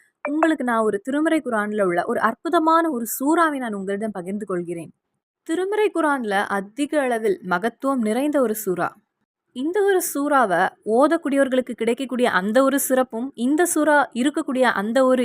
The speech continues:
இடத்துடைய, அதனுடைய மதிப்பும், இந்த சூறாவின் சிறப்புகளும், இந்த சூறால என்ன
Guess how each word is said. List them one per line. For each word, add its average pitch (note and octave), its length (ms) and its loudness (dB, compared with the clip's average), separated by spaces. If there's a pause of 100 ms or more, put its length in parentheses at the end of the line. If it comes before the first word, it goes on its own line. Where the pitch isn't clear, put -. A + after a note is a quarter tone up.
(160)
இடத்துடைய, A#3+ 600 -2
அதனுடைய G#3+ 460 2
மதிப்பும், G#3+ 560 0 (600)
இந்த C4 180 -2
சூறாவின் E4 500 0
சிறப்புகளும், D4 640 0
இந்த A#3+ 200 -2
சூறால D#4+ 380 2 (180)
என்ன C4 220 -2